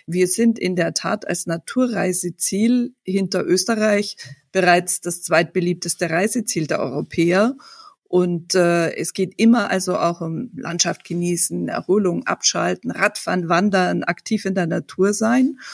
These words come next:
Und das kann man sehr gut in Deutschland. Für unsere Zuhörer möchte ich nochmal ins Gedächtnis rufen, ein Drittel der Fläche ist eine geschützte Fläche in Deutschland. Heißt, es sind Nationalparks,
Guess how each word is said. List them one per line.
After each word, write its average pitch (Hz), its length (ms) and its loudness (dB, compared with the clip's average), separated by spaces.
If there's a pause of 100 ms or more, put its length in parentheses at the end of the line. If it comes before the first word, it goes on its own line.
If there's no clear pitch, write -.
(220)
Und 208 120 0
das 196 100 2
kann 220 160 0
man 190 160 0
sehr 180 300 2
gut 262 320 -6
in 208 160 2
Deutschland. 214 600 0
Für 214 100 -4
unsere 180 260 -2
Zuhörer 214 500 2
möchte 185 280 0
ich - 80 -10
nochmal 175 320 0 (480)
ins 170 140 0
Gedächtnis - 580 0
rufen, 180 280 -2
ein 170 180 -4
Drittel 226 400 0
der 190 160 0
Fläche 190 440 0
ist - 440 -2
eine - 480 -2
geschützte 254 560 0
Fläche 180 360 -2
in 175 140 -4
Deutschland. 170 560 -4
Heißt, 165 360 -2
es - 100 -2
sind - 260 -4
Nationalparks, 175 1040 -2